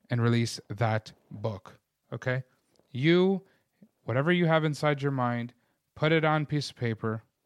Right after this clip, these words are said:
multiple pieces of paper, organize your thoughts, and launch that book. If you head over to B Y A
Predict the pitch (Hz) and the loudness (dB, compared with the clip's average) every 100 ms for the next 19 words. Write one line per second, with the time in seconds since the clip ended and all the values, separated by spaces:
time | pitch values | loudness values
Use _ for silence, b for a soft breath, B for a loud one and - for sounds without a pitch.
0 | - 113 - 110 104 110 104 107 101 110 | -6 -6 -4 -6 -4 -6 -8 -12 -8 -8
1 | 101 101 110 - _ _ 117 139 170 175 | -6 -8 -10 -14 _ _ -2 2 4 4
2 | 156 165 - 131 127 - - - _ _ | 4 2 4 4 2 -2 -14 -18 _ _
3 | 123 120 110 123 110 107 - - _ 117 | -4 -2 -4 -4 -4 -4 -8 -18 _ -6
4 | 101 - - - - _ _ _ _ - | -6 -6 -10 -10 -20 _ _ _ _ -2
5 | 180 - 247 196 190 160 147 135 117 135 | 0 4 4 6 6 6 4 4 2 2
6 | 156 156 165 - 147 127 147 | 4 4 2 2 0 2 0